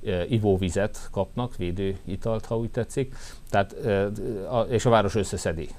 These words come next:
azokat a zsákokba csomagolt útszélére kitett szemetet, amit bejelentenek, tehát amelyik útvonalakat. Én a Bodzási út, Márti úton dolgoztam a korábbi években. Volt, amikor a, ö, Otlokán Mihály és, ö,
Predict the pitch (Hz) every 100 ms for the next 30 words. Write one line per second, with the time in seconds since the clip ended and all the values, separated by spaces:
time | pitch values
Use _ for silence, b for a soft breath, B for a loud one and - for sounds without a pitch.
0 | - 98 92 90 92 90 87 82 123 139
1 | 101 107 95 95 90 90 98 90 90 87
2 | 95 - 87 85 85 95 - 73 - 107
3 | 90 98 - 120 101 92 101 90 85 82
4 | 92 95 - 90 117 98 85 131 107 104
5 | 90 80 - - - B B B - -
6 | 113 95 92 127 117 110 110 95 98 92
7 | - 92 87 - 90 87 82 - 85 80
8 | 143 131 113 110 98 101 95 101 98 -
9 | 120 113 107 101 95 90 98 95 101 87
10 | 90 B B B B - 110 98 92 95
11 | - 113 - 107 101 101 95 92 85 -
12 | - 104